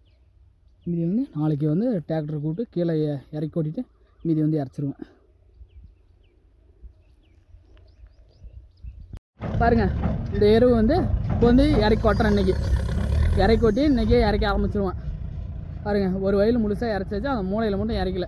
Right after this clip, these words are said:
நேத்து வந்து எருவு பத்தல, ரெண்டு லோடு எருவு பத்தல. இது மொத்தம் நாலு லோடு எருவு கணக்கு. இப்போ வந்து இந்த வயல் ஃபுல்லா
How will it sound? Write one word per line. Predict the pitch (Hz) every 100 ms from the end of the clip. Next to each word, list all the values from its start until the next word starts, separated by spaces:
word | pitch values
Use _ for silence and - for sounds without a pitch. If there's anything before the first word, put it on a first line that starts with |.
| -
நேத்து | 185 175
வந்து | 185 226 190
எருவு | 208 208
பத்தல, | 180 196 175
ரெண்டு | 180 185
லோடு | 185 180
எருவு | 185 190
பத்தல. | 170 175 165 - - - - - - 190
இது | 196
மொத்தம் | 185 247 214
நாலு | 190 202
லோடு | 190 180
எருவு | 190 180
கணக்கு. | 170 180 - 165 - - - - - - - - - -
இப்போ | - 202
வந்து | 247 233
இந்த | 208
வயல் | 196 247 -
ஃபுல்லா | 214 220